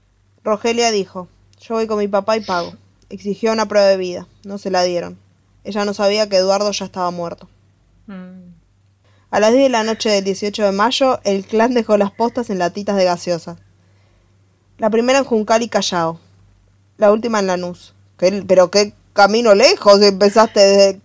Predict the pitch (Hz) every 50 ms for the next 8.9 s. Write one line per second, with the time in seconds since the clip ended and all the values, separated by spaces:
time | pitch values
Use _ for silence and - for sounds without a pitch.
0 | _ _ 208 202 208 214 233 247 254 254 254 - - 214 208 202 196 233 254 277
1 | 311 311 277 - - 196 185 175 - - _ 208 214 202 180 180 185 180 175 175
2 | 175 170 - - - _ - _ _ _ _ _ _ _ _ _ 226 240 254 269
3 | 277 269 277 269 262 262 233 220 220 220 226 240 240 247 226 208 202 - - 190
4 | 180 175 170 165 - _ - _ _ - 220 220 - 233 233 233 240 240 240 226
5 | - 214 202 208 214 208 - 202 175 170 165 165 165 170 165 170 _ _ _ _
6 | - 202 196 190 202 214 214 214 220 214 196 196 - 175 165 165 165 165 165 _
7 | _ _ _ _ _ _ _ 214 226 220 254 240 214 196 - - 226 233 233 254
8 | 233 214 190 185 185 190 196 196 185 180 170 165 165 - - 156 170 -